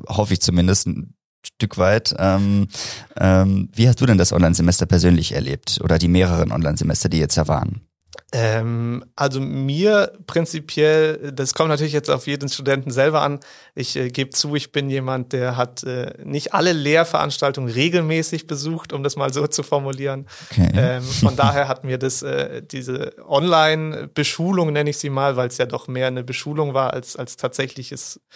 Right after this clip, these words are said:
Speaker 2: Studieren, ähm, gar nicht so viel ausgemacht, weil ich dadurch tatsächlich mehr F-, F-, Veranstaltungen besuchen konnte als so, wenn man sagt, morgens um acht, vielleicht drehe ich mich noch mal um, wenn ich am Vortag was getrunken habe, konnte man jetzt halt beiwohnen.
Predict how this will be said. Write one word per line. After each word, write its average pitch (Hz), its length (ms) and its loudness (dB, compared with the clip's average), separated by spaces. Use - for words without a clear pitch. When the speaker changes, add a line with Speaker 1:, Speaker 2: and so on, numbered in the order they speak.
Speaker 2:
Studieren, 165 840 0
ähm, 131 420 0
gar 139 180 2
nicht 160 140 -2
so 160 80 -4
viel 151 160 -4
ausgemacht, 170 640 0
weil 131 140 0
ich 127 80 -8
dadurch 139 260 -2
tatsächlich 131 300 -6
mehr 151 380 0
F-, - 260 -12
F-, - 220 -10
Veranstaltungen 139 600 0
besuchen 143 320 -2
konnte 139 320 0
als 131 180 0
so, 151 240 0
wenn 139 100 -2
man 131 160 -2
sagt, 131 320 -4
morgens 135 300 -2
um 127 120 -12
acht, - 360 -6
vielleicht 135 380 -6
drehe 135 180 -4
ich 131 100 -10
mich 135 280 -8
noch 139 160 0
mal 147 120 2
um, 170 300 4
wenn 160 120 2
ich 151 120 -4
am 147 100 -4
Vortag 156 380 -2
was 143 180 -2
getrunken 160 340 -2
habe, 147 180 -2
konnte 135 260 -4
man 123 120 -6
jetzt 127 220 -8
halt 123 180 -6
beiwohnen. 143 500 0